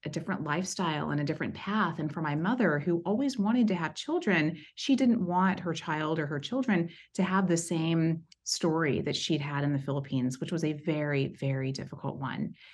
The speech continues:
And so really it was for my mother's unborn children or, or child, who, me, I'm, I'm an only child by my mother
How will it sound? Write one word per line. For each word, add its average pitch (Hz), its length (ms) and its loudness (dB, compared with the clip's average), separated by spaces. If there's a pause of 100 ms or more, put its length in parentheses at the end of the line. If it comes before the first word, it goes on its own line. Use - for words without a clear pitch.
(160)
And 147 140 -2
so 180 140 2
really 190 520 6
it - 160 0
was 160 220 -2
for 143 640 2 (340)
my 139 120 0
mother's 156 400 2
unborn 147 640 2
children 143 580 0
or, 127 200 0
or 139 100 -2
child, 156 580 -4
who, 156 80 -6 (320)
me, 160 340 4
I'm, 135 240 2
I'm 143 300 -2
an 156 140 0
only 165 180 2
child 151 240 -4
by 147 140 -2
my 143 120 0
mother 151 440 0